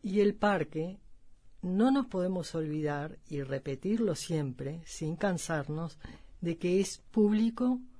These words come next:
y nacional. Entonces, estos proyectos que son privados,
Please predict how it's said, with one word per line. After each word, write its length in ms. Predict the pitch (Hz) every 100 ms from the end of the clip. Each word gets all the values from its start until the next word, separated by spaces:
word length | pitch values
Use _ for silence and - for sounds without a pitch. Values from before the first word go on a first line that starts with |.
| - - -
y 140 | - 165
nacional. 720 | 156 - 165 147 143 127 127 - - - - - - - -
Entonces, 720 | 170 196 185 - 160 - - - -
estos 320 | - 214 220 247
proyectos 680 | 220 233 185 185 - 151 -
que 140 | 151
son 260 | - 180 185
privados, 760 | 196 202 196 170 170 196 -